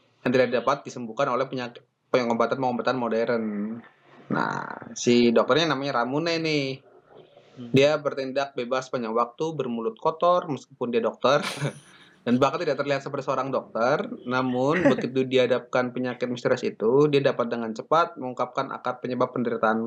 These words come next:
Speaker 1: penderitaan si pasien dan menyembuhkan
Speaker 2: Hmm.
Speaker 1: mereka. Ya, gimana ya? Ini saya baca sinopsisnya itu unik sama baca, eh, sama lihat posternya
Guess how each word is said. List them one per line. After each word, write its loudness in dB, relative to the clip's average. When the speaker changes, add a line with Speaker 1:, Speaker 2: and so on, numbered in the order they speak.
Speaker 1:
penderitaan 2
si -6
pasien 0
dan 2
menyembuhkan -4
Speaker 2:
Hmm. -6
Speaker 1:
mereka. -6
Ya, 2
gimana 0
ya? 0
Ini 2
saya 2
baca -4
sinopsisnya -4
itu -2
unik 4
sama 2
baca, 0
eh, -4
sama 0
lihat 4
posternya -2